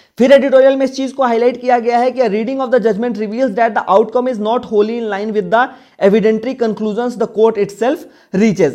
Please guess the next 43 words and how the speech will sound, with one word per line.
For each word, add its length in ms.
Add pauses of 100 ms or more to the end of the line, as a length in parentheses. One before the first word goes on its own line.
(120)
And 160
यहां 220
पर 160
कोर्ट 340
ने 120
ये 60
बोला 280
है 160
कि 180
एटीन 300
फिफ्टी 300
सेवन 320
से 140
नाइनटीन 460
फ़ोर्टी 280
नाइन 260
तक 240 (320)
मुस्लिम्स 500
जो 120
हैं 140
वो 160
वहां 240
पर 260
बाबरी 320
मस्जिद 320
में 120
लगातार 500
नमाज 360
पढ़ 200
रहे 180
थे 160
and 100
उन्होंने 320
जो 140
है 100
वो 120
अपना 340
हक 240
वहां 220
से 120
नहीं 220
छोड़ा 280
था। 260